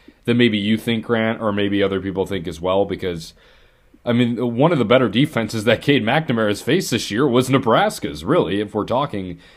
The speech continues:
i-, if you wanna talk numbers and, and how effective defenses were in the Big Ten this year, Nebraska was up there with the best of 'em. So,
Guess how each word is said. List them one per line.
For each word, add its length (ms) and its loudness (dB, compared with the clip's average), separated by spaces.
i-, 40 2
if 200 0
you 100 2
wanna 140 2
talk 240 2
numbers 460 2
and, 260 -6
and 120 -8
how 180 2
effective 560 -4
defenses 500 -4
were 160 0
in 80 -6
the 60 -8
Big 200 -2
Ten 200 -2
this 200 -8
year, 80 -2
Nebraska 540 -2
was 140 -4
up 180 0
there 340 -6
with 160 2
the 80 -2
best 380 -2
of 80 -6
'em. 280 -8
So, 400 4